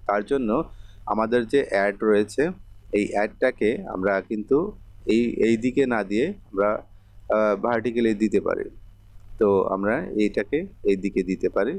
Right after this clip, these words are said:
এরপর এটাকে সেভ করে দেব। সেভ করে দেওয়ার পর এই কোডটাকে আমরা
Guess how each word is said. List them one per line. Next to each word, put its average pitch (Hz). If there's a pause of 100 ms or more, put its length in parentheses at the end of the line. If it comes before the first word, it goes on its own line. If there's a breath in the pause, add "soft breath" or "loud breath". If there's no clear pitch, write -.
(100)
এরপর 98
এটাকে 98
সেভ -
করে 87
দেব। - (760 soft breath)
সেভ -
করে 127
দেওয়ার 110
পর 120
এই 101
কোডটাকে 110
আমরা 104